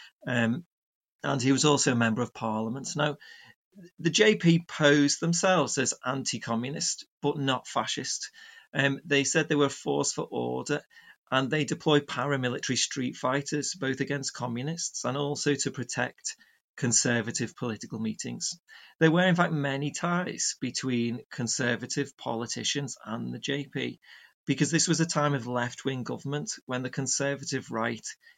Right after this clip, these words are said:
in the nineteen twenties was looking to populist paramilitarism to challenge the left-wingers in power. Now, the other main group during the twenties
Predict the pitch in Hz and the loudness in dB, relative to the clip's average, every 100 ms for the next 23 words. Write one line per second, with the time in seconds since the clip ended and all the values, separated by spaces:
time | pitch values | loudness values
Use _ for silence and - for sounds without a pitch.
0 | _ 123 117 120 120 127 123 139 139 120 | _ -2 0 0 0 -2 -2 -2 -2 -2
1 | 135 113 131 127 151 139 - - - 117 | -2 -4 -2 -2 -2 0 -2 -4 -6 -6
2 | - 123 135 - 120 117 113 113 113 - | -4 -2 -2 -2 -2 0 0 -2 -2 -2
3 | 139 - 220 - _ _ _ - - - | -2 -2 -4 -10 _ _ _ -2 2 4
4 | 120 113 120 120 165 - - - _ - | 4 4 4 2 2 0 0 -8 _ -8
5 | 123 113 110 - 117 117 107 - 123 110 | -2 0 -2 -4 -4 -2 -4 -6 -2 -2
6 | 110 110 - 113 107 - 110 113 113 - | -2 -4 -8 -6 -8 -6 -6 -6 -8 -12
7 | _ - - - _ _ 165 165 196 180 | _ -20 -20 -20 _ _ 2 4 4 6
8 | 208 202 185 180 175 170 151 - 143 135 | 4 6 4 6 6 6 2 4 2 2
9 | 131 - 120 117 170 175 - - - | 0 0 0 0 -2 -2 0 -2 -2